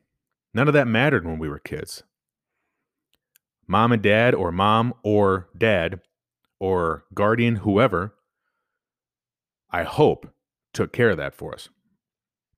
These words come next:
And as we got older, we're going, we lost. We fe-, we felt the loss.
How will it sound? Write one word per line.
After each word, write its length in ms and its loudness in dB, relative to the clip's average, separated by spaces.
And 140 -4
as 140 0
we 120 0
got 260 2
older, 220 2
we're 140 -6
going, 440 -6
we 140 -6
lost. 680 -2
We 80 -4
fe-, 260 -8
we 180 -6
felt 520 0
the 100 0
loss. 600 -2